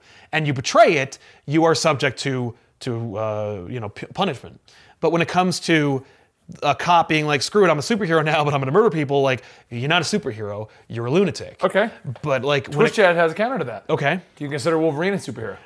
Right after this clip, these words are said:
Speaker 1: Right. Well, s-, I do not re-, well, here's the
Speaker 2: <laughs>
Speaker 1: thing. Su-, Wolverine has never really been a superhero. Like, Wolverine has been a, an anti-hero, he's been a defender, and I don't mean, like, D, capital D defender, I mean, like,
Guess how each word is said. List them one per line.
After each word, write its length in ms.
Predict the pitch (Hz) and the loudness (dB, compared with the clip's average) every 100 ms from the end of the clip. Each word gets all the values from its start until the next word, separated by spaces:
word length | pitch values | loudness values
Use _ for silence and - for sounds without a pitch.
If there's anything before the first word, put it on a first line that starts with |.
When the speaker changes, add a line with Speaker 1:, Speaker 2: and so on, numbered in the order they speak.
| - | 0
Speaker 1:
Right. 340 | 151 101 - | 0 0 -4
Well, 200 | 147 165 | 0 0
s-, 220 | - - - | 0 -10 0
I 140 | 175 | 0
do 160 | 160 196 | 4 4
not 420 | 180 190 262 277 | 4 4 2 4
re-, 240 | 185 208 | 4 6
well, 180 | 196 202 | 6 4
here's 180 | 185 175 | 6 4
the 60 | - | 4
Speaker 2:
<laughs> 80 | |
Speaker 1:
thing. 140 | 381 - - - - | 2 -2 -12 -20 -10
Su-, 240 | - 277 | -2 -2
Wolverine 500 | 196 185 262 359 339 277 | -2 0 4 4 2 2
has 60 | |
never 200 | 202 185 | 2 0
really 220 | 151 139 123 | 0 0 -2
been 140 | 107 | -6
a 20 | |
superhero. 560 | 87 104 87 87 67 55 - | -10 -12 -12 -16 -18 -20 -10
Like, 180 | 151 151 | -4 2
Wolverine 360 | 269 277 233 | 4 4 2
has 100 | 175 | 2
been 280 | 131 160 156 | 2 2 0
a, 400 | 147 139 135 135 - - - | 2 2 2 0 -8 -20 -10
an 140 | 139 | -6
anti-hero, 800 | 147 208 247 240 262 262 254 247 - - | 0 0 2 2 4 4 4 0 -6 -18
he's 260 | - 190 | -2 -2
been 160 | 139 170 | 2 2
a 140 | 151 | 2
defender, 800 | 135 135 - 147 175 233 285 294 - | 2 -2 0 0 2 2 0 -4 -4
and 140 | 180 | 0
I 20 | |
don't 120 | 202 | 2
mean, 120 | 202 190 | 4 4
like, 480 | 160 - - 120 | 2 0 -12 -10
D, 160 | - 165 | -4 -4
capital 400 | - 175 175 151 | 0 0 2 2
D 220 | 127 175 | 2 2
defender, 360 | 196 233 247 262 | 2 2 4 4
I 80 | 202 | 2
mean, 140 | 180 | 2
like, 220 | 170 151 | 0 -2